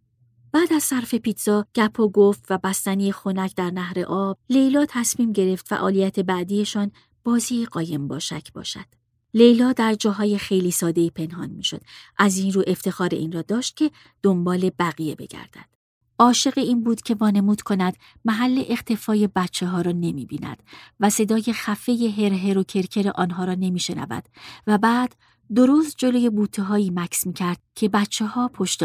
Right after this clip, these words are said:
آن خزیده بودند. وقتی بزرگترها از بازی قایم باشک خسته شدند و به نوشیدنی‌های خنکشان پناه بردند، لیلا کیکش را تزیین کرد و بعد هم اعلام کرد که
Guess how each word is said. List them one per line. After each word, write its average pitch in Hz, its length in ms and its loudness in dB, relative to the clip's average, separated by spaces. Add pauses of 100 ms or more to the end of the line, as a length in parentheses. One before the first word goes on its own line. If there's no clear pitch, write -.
(100)
آن 160 200 0
خزیده - 520 -6
بودند. - 440 -18 (720)
وقتی 226 280 4
بزرگترها 214 680 0
از 214 200 -2
بازی 214 280 2
قایم 196 320 0
باشک 180 320 -6
خسته 175 280 -6
شدند - 460 -6
و 202 140 2
به 208 140 2
نوشیدنی‌های 202 800 0
خنکشان 233 640 -2
پناه 185 340 -6
بردند، 208 420 -2 (120)
لیلا 247 360 6
کیکش 233 480 -4
را 196 100 -4
تزیین 160 420 -6
کرد - 260 -14 (360)
و 190 80 4
بعد 196 260 6
هم 196 160 -2
اعلام 208 340 0
کرد 294 300 -4
که 311 200 0